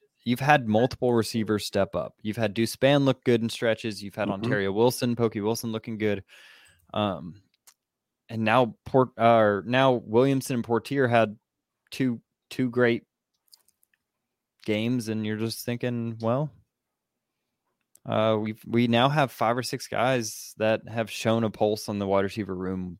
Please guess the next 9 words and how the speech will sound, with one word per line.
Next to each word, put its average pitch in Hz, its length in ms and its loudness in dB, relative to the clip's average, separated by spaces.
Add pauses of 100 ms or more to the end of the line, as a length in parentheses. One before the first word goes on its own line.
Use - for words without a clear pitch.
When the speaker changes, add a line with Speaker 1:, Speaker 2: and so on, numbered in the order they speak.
(100)
Speaker 1:
compared 98 420 0
to, 92 260 -4 (180)
to 104 100 -6
really 98 500 0 (960)
Pokey 107 340 2
last - 320 -8
year, - 240 -16
you 104 140 -4
know 92 260 -4